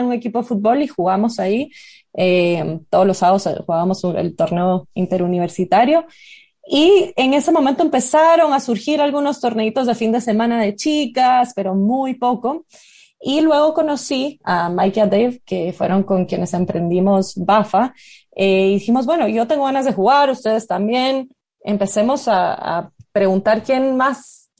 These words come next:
tiene ganas". Y como nosotros ya teníamos un poco de experiencia de estar ahí, sabíamos cómo reservar la cancha,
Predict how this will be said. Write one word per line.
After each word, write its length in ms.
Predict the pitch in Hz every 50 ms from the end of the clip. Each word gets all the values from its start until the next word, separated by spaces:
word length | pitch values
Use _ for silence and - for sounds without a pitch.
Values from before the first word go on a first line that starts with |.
| _ _ -
tiene 200 | 233 247 262 269
ganas". 280 | 302 330 320 302 -
Y 40 | 269
como 140 | 233 247 240
nosotros 320 | 226 233 302 285 320 339
ya 120 | 294 330 311
teníamos 300 | 320 311 320 311 294 -
un 80 | 254 214
poco 200 | 269 277 262 294
de 60 | 294
experiencia 480 | 254 247 - 196 180 202 240 233 277 285
de 40 |
estar 140 | - - 214
ahí, 180 | 202 196 240 269
sabíamos 480 | - 226 196 185 202 214 220 208 -
cómo 160 | - 196 190 208
reservar 400 | 208 208 202 196 165 180 175 180
la 140 | 190 190
cancha, 640 | - 214 214 214 214 208 - 190 175 185 190 -